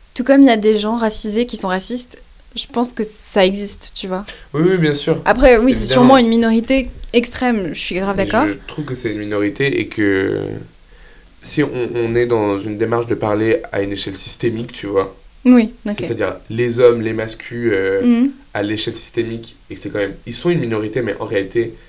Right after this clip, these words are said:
Speaker 2: ils entretiennent ce système, tu vois,
Speaker 1: Mhm.
Speaker 2: et ils s-, en réalité, ils sont le système, tu vois, c'est quand même, euh, comme on dit depuis tout à l'heure, des hommes politiques, euh, des influenceurs, des, des personnalités
Speaker 1: Des gens avec
Speaker 2: assez
Speaker 1: une
Speaker 2: connues,
Speaker 1: audience, quoi.
Speaker 2: qui ont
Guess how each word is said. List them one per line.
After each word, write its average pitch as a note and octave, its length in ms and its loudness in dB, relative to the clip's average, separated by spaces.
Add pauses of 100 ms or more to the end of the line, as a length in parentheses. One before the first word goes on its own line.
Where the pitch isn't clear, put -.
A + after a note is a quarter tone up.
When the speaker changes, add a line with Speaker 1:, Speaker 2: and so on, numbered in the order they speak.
(200)
Speaker 2:
ils G#2+ 220 -10
entretiennent B2+ 440 -2
ce - 120 -8
système, B2 380 -8
tu A#3+ 140 -4
vois, A#3+ 80 6
Speaker 1:
Mhm. A#3+ 200 2 (100)
Speaker 2:
et - 60 -2
ils - 40 -4
s-, - 260 -10
en G2 100 -4
réalité, G2 280 -2
ils D#3 60 0
sont D#3 180 -6
le C3+ 40 -6
système, - 360 -8
tu - 80 -14
vois, G#2 100 -2
c'est - 120 -12
quand - 120 -8
même, G2+ 140 -6 (580)
euh, G2+ 260 2
comme G2 220 -6
on G2 60 -4
dit G#2+ 80 -4
depuis A#2 160 -8
tout G#2+ 60 -4
à G#2 40 0
l'heure, G#2+ 100 -4
des G2 140 -6
hommes F#2 140 -4
politiques, A2 600 -8 (380)
euh, G2+ 220 -2
des G#2 180 -6
influenceurs, A#2 800 4
des, G2+ 760 -2 (120)
des F#2+ 540 -6 (300)
personnalités C4 520 0
Speaker 1:
Des B3 60 6
gens A3+ 140 4
avec G3+ 160 6
Speaker 2:
assez - 80 -2
Speaker 1:
une G#3+ 80 4
Speaker 2:
connues, G#3 100 2
Speaker 1:
audience, C4+ 340 4
quoi. - 240 -2
Speaker 2:
qui - 140 -8
ont G2+ 180 -4